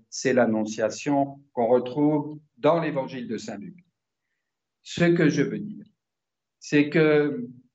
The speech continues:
tout dans les Évangiles est important. Chaque parole est importante. Chaque mot est important. Les Évangiles,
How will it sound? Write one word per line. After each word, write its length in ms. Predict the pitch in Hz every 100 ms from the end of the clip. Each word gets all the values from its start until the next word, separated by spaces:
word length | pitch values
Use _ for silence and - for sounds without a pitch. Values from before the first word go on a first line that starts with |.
| _ _ _ _ _
tout 420 | 208 220 - - - - _ _ _ _
dans 200 | 139 143
les 220 | 143 143
Évangiles 800 | 147 139 131 131 131 135 143 - _ _ _ _
est 200 | 147 -
important. 500 | 147 139 113 107 - 117 _ _ _ _ _ _ _ _ _ _
Chaque 680 | - - - 220 214 -
parole 560 | 185 156 156 147 151 151 - - _ _
est 220 | 170 151 143
importante. 600 | 123 110 - - 110 - _ _ _ _ _
Chaque 460 | - - 202 - 165
mot 640 | 151 170 208 214 - -
est 220 | 185 156
important. 560 | 143 123 110 - 110 - _ _ _ _ _ _ _ _
Les 300 | 143 175 185
Évangiles, 880 | 175 165 151 147 196 226 208 170 -